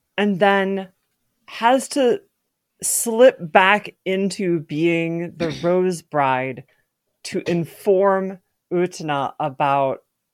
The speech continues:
Speaker 1: what's at stake. Where she says,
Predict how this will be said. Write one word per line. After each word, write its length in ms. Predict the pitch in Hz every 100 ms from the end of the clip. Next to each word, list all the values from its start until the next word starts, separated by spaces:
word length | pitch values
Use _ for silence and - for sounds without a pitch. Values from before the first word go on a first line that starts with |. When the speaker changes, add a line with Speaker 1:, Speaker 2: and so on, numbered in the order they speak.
| _ _
Speaker 1:
what's 360 | 156 131 - 160
at 160 | -
stake. 540 | - - 80 - _ _ _ _ _ _ _
Where 80 | 147
she 120 | 180
says, 560 | 180 175 165 160 151